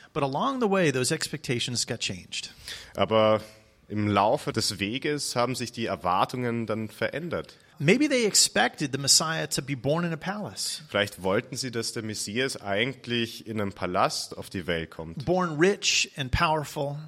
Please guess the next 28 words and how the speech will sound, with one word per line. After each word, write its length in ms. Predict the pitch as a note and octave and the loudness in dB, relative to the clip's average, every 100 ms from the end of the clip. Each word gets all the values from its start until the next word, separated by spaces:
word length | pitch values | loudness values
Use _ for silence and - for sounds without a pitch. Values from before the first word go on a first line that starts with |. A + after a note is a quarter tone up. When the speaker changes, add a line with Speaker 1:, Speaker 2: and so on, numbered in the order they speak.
| - | -10
Speaker 2:
Dass 140 | - | -4
er 120 | F2 F2 | -2 2
reich 560 | F#2 A2+ B2 B2+ B2 | 6 6 6 4 -4
und 100 | E2+ | -8
mächtig 480 | E2+ G#2+ - - B2 | -2 -2 -4 -12 -8
ist. 400 | B2 B2 - - | -6 -8 -12 -8
Speaker 1:
As 100 | B2+ | -6
a 60 | A#2+ | -6
prince. 640 | - D3 D3+ - - - - _ _ | -4 -4 -2 0 0 -2 -8 _ _
Speaker 2:
Dass 200 | - - | -8 -6
er 240 | - C2+ - | -4 -6 -8
eventuell 560 | F2 F2 F2 F2+ F2+ F2+ - | -8 -4 0 0 0 -4 -8
aus 460 | F2+ F2 - - - _ - | -10 -8 -10 -12 -18 _ -2
royalem 540 | F#2 F2+ G2 A2 G#2 | 2 4 6 4 2
Geschlecht 580 | F#2+ - G#2 B2+ - - | -4 -4 2 0 0 -4
kommt. 380 | C3 C3+ C3+ - - | -2 -2 -8 -6 -2
Speaker 1:
But 120 | E3 | 2
no. 340 | C#3+ B2 A2+ B2 - - - - - | 4 4 2 -4 -14 -20 -20 -20 -10
Speaker 2:
Aber 140 | D2 | -6
nein. 380 | D2 E2+ A2 A#2+ - | -4 -2 -2 -4 -6
Speaker 1:
Jesus 360 | C#3 C#3 B2+ - | -2 0 0 -2
came 180 | A#2+ G#2 | -4 -4
differently. 420 | G2+ - F#2+ F#2+ - - - - | -8 -10 -14 -18 -18 -20 -14 0
Speaker 2:
Jesus 340 | G#2+ F3 E3+ | 0 0 -4
ist 100 | E3 | -2
ganz 180 | C3 C3 | -2 0
anders 340 | - A#2+ G#2+ - | 0 2 0 -2
gekommen. 360 | G2 A#2+ F#2+ | -2 -2 -2